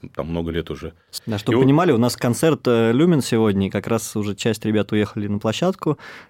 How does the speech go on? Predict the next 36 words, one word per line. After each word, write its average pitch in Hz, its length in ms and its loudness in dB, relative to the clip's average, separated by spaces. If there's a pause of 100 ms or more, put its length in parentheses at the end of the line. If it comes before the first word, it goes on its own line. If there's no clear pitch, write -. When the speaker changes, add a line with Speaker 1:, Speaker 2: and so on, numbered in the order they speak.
(160)
Speaker 2:
готовятся 107 400 0
к 101 60 -8
саундчеку, 104 560 -2
и 101 80 0 (100)
я 110 140 -2
вот 104 200 -4
ребят 101 320 -4
задерживаю. 98 680 -4 (320)
Speaker 1:
Не, 143 120 -4
нам 101 220 0
по - 80 -4
кайфу. - 320 -6 (840)
Вот, 107 240 0
мы, 123 140 4
э, 127 520 4
считали, 160 400 0
делали 117 300 4
проект, 120 600 -2
и 104 720 2
как - 300 -6
в 98 180 0
любой 117 220 2
комнате 170 460 0
есть, 107 380 0
э, 92 220 0
проблемные 98 480 0
частоты, 160 360 -2
так - 180 -6
называемые 92 480 0
моды, 92 300 0
и 85 40 -4
мы 98 140 0
думали, 127 240 2
как - 160 -4
их - 80 -16
победить. 85 520 -4